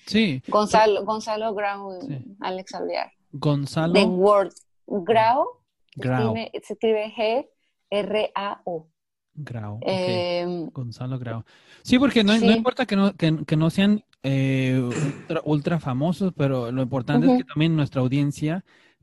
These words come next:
Speaker 1: tenga la, la, la, mm, la recomendación directa, eh, de, de
Speaker 2: Sí.
Speaker 1: ustedes como artistas, de escucha-, de,
Speaker 2: Ujú.
Speaker 1: de escuchar m-, más de, de la
Speaker 2: Ujú.
Speaker 1: música del mundo, que, pues, que el mainstream no,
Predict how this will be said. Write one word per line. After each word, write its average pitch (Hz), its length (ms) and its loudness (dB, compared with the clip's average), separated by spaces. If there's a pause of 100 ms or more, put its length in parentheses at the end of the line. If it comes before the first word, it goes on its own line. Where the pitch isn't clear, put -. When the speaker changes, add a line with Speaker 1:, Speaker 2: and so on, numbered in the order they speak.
Speaker 1:
tenga 147 320 2
la, 127 320 -2
la, 113 500 -6
la, 110 400 -8
mm, 101 400 -10 (460)
la 123 160 -6
recomendación 127 720 -4
directa, 147 680 -6 (280)
eh, 113 680 -8
de, 117 240 -8
de 107 120 -10
Speaker 2:
Sí. 123 140 -2
Speaker 1:
ustedes 156 340 -2
como 139 180 -2
artistas, 156 600 -4 (300)
de 135 100 -2
escucha-, 131 440 -6
de, 135 200 0
Speaker 2:
Ujú. 107 260 -4
Speaker 1:
de 127 80 -8
escuchar 135 600 -4
m-, 135 480 0
más - 880 -6
de, 131 280 -6
de 120 220 -4
la 120 120 0
Speaker 2:
Ujú. 123 120 4
Speaker 1:
música 117 840 0
del 113 220 -10
mundo, 147 420 -2 (720)
que, 143 800 4
pues, 131 140 0
que - 100 -2
el 135 60 2
mainstream 147 560 0
no, 127 280 -2